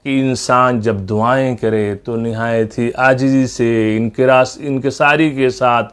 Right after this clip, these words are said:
रोते हुए, गिड़गिड़ाते हुए, अल्लाह की रहमतों को उम्मीद से लव लगाते हुए और अल्लाह के अजाब से डरते हुए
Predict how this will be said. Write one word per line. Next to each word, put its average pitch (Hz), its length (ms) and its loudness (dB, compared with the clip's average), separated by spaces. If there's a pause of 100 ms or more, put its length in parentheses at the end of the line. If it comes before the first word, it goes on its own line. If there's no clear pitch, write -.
(340)
रोते 147 500 4
हुए, 127 520 2
गिड़गिड़ाते 127 800 2
हुए, 123 500 0 (280)
अल्लाह 151 420 4
की 147 220 -2
रहमतों 165 560 0
को 170 200 -2
उम्मीद 156 540 2 (520)
से 160 240 6
लव 165 260 8
लगाते 160 500 2
हुए 127 200 -2
और 131 160 4
अल्लाह 123 400 2
के 113 140 -4
अजाब 110 380 2
से - 240 -6
डरते 127 480 2
हुए 117 320 0